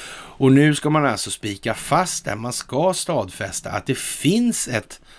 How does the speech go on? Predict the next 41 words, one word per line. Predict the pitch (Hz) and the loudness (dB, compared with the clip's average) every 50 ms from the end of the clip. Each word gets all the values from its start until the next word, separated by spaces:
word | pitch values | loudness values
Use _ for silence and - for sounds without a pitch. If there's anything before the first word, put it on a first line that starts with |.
| - - - - - - - - - _ - | -20 -20 -20 -20 -20 -20 -20 -20 -20 _ -4
rättsligt | - 127 135 113 - - - - - - - - | 0 2 2 2 0 -2 -8 -8 -8 -8 -8 -6
ansvarsförhållande. | 120 117 - - - - - - - - - - - - - - 101 104 104 101 104 | -6 -6 -6 -6 -8 -12 -12 -12 -12 -10 -10 -10 -10 -10 -10 -12 -12 -12 -10 -10 -10
Men | 107 - | -8 -6
sen | - 131 131 | -4 -4 -2
kan | 156 165 | 0 2
man | 180 185 | 2 2
ju | 160 | 4
säga | 160 147 113 | 2 2 0
så | 101 113 | 0 0
här, | 107 | -2
de | 113 107 | -2 0
får | - 127 131 127 | 0 2 4 4
ju | 135 120 | 4 4
betalt | 120 117 - 135 151 185 180 - | 2 0 0 0 0 0 -2 -2
för | - 170 | -2 -2
rättegångskostnaderna | 151 107 - - 107 101 92 - - 147 170 175 - - 160 160 147 | -2 -2 -4 -8 -10 -12 -10 -8 -4 -4 -4 -4 -2 -2 -2 -2 -2
i | 135 | -2
första | 113 135 107 - - 143 165 | -2 -4 -6 -6 -4 -2 -2
instans, | 147 117 101 98 104 | -2 -2 -4 -8 -8
men | 110 110 | -8 -8
så | 113 120 | -8 -4
får, | 135 139 - _ - - - - - - - - | -6 -6 -6 _ -18 -20 -18 -18 -18 -18 -8 0
måste | 139 139 127 - - | 0 0 0 0 -2
ju | 127 | 0
säga | - 143 127 | 2 2 2
det | 107 95 90 - 160 185 190 190 185 180 _ | 2 0 0 2 4 4 6 4 2 0 _
utgöra | - 180 156 110 92 - - 110 107 101 101 104 | 2 2 2 2 2 -4 -8 -8 -4 -4 -4 0
vidare, | 117 151 156 127 104 104 151 180 196 190 180 156 135 131 | 2 2 2 2 2 0 0 2 4 2 2 2 -2 -4
domen | 123 113 143 180 196 185 175 165 139 110 | -4 2 2 2 2 2 0 0 0 0
här, | 147 160 127 107 | 0 0 0 -2
det | 113 127 | -2 -4
måste | 135 131 - 143 | -6 -4 -4 -6
ju | 139 123 | -8 -4
utgöra | - 147 131 104 - 120 110 107 101 92 - - - - - - - - - - - | -2 -4 -4 -4 -4 -6 -4 -4 -4 -6 -8 -16 -20 -20 -20 -20 -20 -20 -20 -20 -14
vidare | - 110 139 151 139 117 107 110 131 185 196 196 185 180 | -4 4 4 4 4 4 0 -2 2 4 6 6 6 6
rättslig | 175 151 107 - - - - - 110 110 95 | 4 4 2 2 -4 -8 -6 -4 -4 -4 -4
grund | 98 104 107 107 107 104 98 98 | -4 -4 -4 -6 -6 -8 -12 -12
då | 101 - 82 85 | -12 -12 -12 -12
för | - - - - - - | -12 -14 -14 -14 -14 -12
en | 147 | -12
skadeståndstalan. | - - - 117 107 101 - - - - 104 101 101 - - 147 160 175 180 - 117 110 - 120 | -12 -12 -10 -10 -10 -10 -10 -12 -14 -14 -14 -14 -14 -6 -2 0 0 2 0 -2 -4 -8 -12 -16